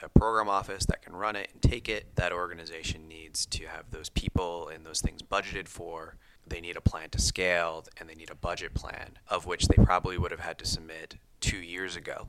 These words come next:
for your own project because of how the,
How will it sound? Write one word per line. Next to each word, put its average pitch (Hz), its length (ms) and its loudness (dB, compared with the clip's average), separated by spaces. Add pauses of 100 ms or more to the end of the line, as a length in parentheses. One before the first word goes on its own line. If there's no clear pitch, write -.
(100)
for - 260 -10
your 78 200 -10
own 73 80 -10
project - 440 4 (220)
because 78 260 -10
of 76 100 -10
how 78 260 -8
the, 78 340 -8